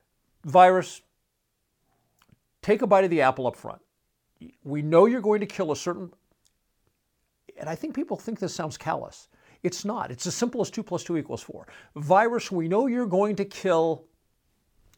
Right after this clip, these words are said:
X percentage of people in our society. That is cast in stone. It is going to happen. So Sweden said, "Since we can't stop it, take them."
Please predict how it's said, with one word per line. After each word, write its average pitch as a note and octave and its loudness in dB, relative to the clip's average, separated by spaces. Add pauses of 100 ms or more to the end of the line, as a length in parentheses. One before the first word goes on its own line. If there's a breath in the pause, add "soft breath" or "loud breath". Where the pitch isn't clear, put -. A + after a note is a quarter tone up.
(180)
X - -2
percentage C3 -10
of A2+ -14
people A2+ -14
in - -14
our - -14
society. - -14 (440 loud breath)
That G#3 10
is E3+ 4 (140)
cast A3+ 4
in G3+ 2
stone. E3 2
It D3+ -4
is A3+ 6
going G3+ 6
to F3+ 10
happen. D3 8 (220 loud breath)
So C4 -2
Sweden C4+ -4
said, A3+ -4 (1700)
"Since F3 -6
we F#3+ -6
can't G#3 -6
stop F3+ -2
it, - -12 (1160)
take E3 -2
them." - -20